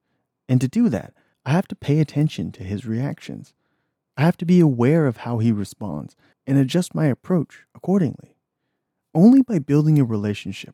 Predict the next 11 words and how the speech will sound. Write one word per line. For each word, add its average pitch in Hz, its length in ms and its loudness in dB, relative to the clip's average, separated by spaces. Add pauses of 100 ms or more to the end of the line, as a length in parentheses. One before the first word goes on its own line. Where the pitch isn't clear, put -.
with - 160 -14
my 117 100 -4
inner 110 240 -2
monkey 104 440 -6 (360)
can 127 140 2
I 143 80 4
hope 160 240 2
to - 80 -8
gain 123 320 -2
his 123 180 0
trust. - 540 -14